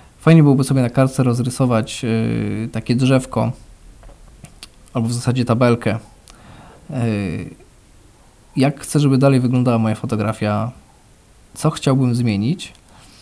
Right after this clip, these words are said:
Mm, i już tak naprawdę z, przed samym sobą zrobić sobie taki, że tak powiem,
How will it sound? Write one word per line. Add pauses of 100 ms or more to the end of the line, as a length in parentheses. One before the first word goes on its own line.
(800)
Mm, (1200)
i (320)
już
tak
naprawdę
z, (800)
przed
samym
sobą (600)
zrobić
sobie
taki,
że
tak
powiem,